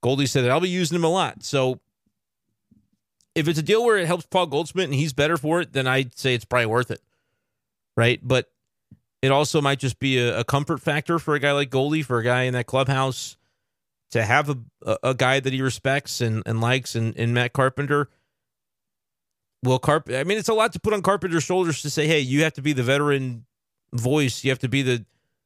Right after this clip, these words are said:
the rookie whisperer for this clubhouse because we don't necessarily think we've got the guys that can do it in here already." Like, maybe that's a little bit more pressure on a guy than, than is proportional, but it also,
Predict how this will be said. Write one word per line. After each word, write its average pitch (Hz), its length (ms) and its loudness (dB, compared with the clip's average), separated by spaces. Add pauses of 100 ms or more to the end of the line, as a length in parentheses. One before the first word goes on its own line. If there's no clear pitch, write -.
(500)
the 120 120 2
rookie 143 320 2
whisperer 120 580 2
for 123 140 -6
this 113 140 -2
clubhouse 123 640 0
because - 640 -2 (480)
we 117 100 0
don't 123 200 2
necessarily 120 420 0
think 117 180 -2
we've 120 100 -2
got 120 160 0
the 123 60 -6
guys 120 260 0
that 120 100 -6
can 117 100 -2
do 127 180 0
it 127 80 0
in 123 80 -2
here 127 180 2
already." 147 360 0 (400)
Like, 123 160 0
maybe 131 220 2
that's 151 220 0
a 151 40 0
little 151 160 0
bit 143 160 -2
more 139 140 0
pressure 143 400 0
on 139 100 2
a 139 40 -2
guy 135 260 0
than, 120 400 -2 (220)
than 110 560 -2
is 120 420 -2 (560)
proportional, 147 680 0
but 139 300 -2 (960)
it - 320 -4
also, 139 560 0